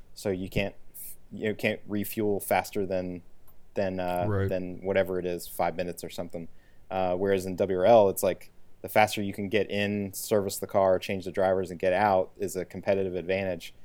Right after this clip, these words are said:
Speaker 1: And, you know, we, we live for that sort of stuff. So we set the cars up correctly, the, the vents for the fuel systems, the, the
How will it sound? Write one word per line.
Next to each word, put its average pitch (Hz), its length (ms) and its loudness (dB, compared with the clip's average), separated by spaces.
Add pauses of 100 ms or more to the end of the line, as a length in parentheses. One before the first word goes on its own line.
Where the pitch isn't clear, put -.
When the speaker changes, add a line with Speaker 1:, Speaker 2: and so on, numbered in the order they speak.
(280)
Speaker 1:
And, 92 480 -2 (100)
you 98 100 -4
know, 90 220 0 (640)
we, 104 280 2
we 110 240 2
live 107 260 6
for 104 120 -2
that 90 200 2
sort 87 140 -4
of 85 80 -4
stuff. - 420 0 (340)
So - 140 -6
we 101 140 -2
set - 240 2
the 104 80 -6
cars 104 500 4 (100)
up 101 300 2
correctly, 104 600 2
the, 92 200 0
the 87 140 -4
vents 98 320 -2
for - 100 -8
the 90 80 -10
fuel 123 240 4
systems, 113 600 0
the, 90 300 -2 (240)
the 92 200 0